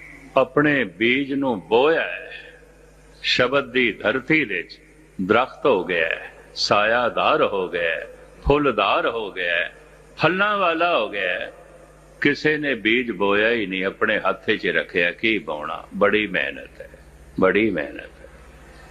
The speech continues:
ਇੱਕ ਬੀਜ ਹੀ ਤੇ ਕੋਲ ਹੈ, ਇਹ ਵੀ ਗਵਾ ਦਈਏ,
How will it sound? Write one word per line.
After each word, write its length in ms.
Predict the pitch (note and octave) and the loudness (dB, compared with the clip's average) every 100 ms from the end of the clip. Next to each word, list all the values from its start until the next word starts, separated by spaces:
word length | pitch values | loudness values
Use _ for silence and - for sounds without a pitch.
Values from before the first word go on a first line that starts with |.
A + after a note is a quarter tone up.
| - - - - - - - | -20 -20 -20 -16 -14 -8 0
ਇੱਕ 180 | A#2+ G#2+ | 0 0
ਬੀਜ 440 | F2+ A2 B2 B2+ | 2 2 2 0
ਹੀ 120 | B2+ | -2
ਤੇ 160 | A#2 A2 | 0 -4
ਕੋਲ 360 | - G#2+ A#2 A2 | -2 0 2 2
ਹੈ, 180 | G#2 | 2
ਇਹ 60 | G#2+ | 0
ਵੀ 160 | B2 A#2+ | -2 0
ਗਵਾ 340 | A#2 A2+ A2+ | 2 2 0
ਦਈਏ, 440 | A2 A2+ A2 A#2+ | 0 -2 -6 -12